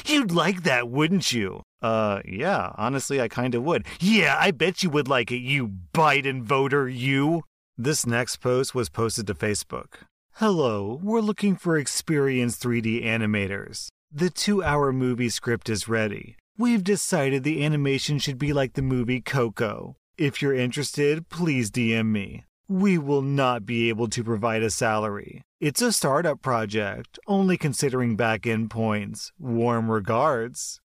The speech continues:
Then, down in the comments, this poster is getting absolutely ripped to shreds. There's no pitch here, nothing. You're not offering exposure, a big-ticket name,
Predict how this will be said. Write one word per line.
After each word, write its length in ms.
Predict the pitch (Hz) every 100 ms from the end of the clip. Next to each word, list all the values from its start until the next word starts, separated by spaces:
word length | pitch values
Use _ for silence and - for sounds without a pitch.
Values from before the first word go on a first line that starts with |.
| _
Then, 460 | 113 110 135 123 113 110
down 280 | 92 107 123
in 100 | 127
the 80 | 113
comments, 640 | 104 110 117 123 139 135 -
this 280 | 113 120 131
poster 420 | - 143 131 156
is 160 | 139 107
getting 340 | 127 127 131 - -
absolutely 1120 | 95 117 123 107 - 143 120 117 110 127 113
ripped 300 | 113 107 117
to 80 |
shreds. 640 | 101 - 110 107 - - - - _
There's 260 | - 165 143
no 160 | 202 220
pitch 420 | - 165 214 -
here, 360 | 156 110 101 117
nothing. 720 | 101 117 185 214 156 110 - _ _ -
You're 160 | 147
not 180 | 226 220
offering 440 | 156 160 - 139
exposure, 840 | 110 90 - 117 143 139 147 143 131
a 160 | 107
big-ticket 600 | 78 123 139 - 135 135
name, 460 | 107 110 131 139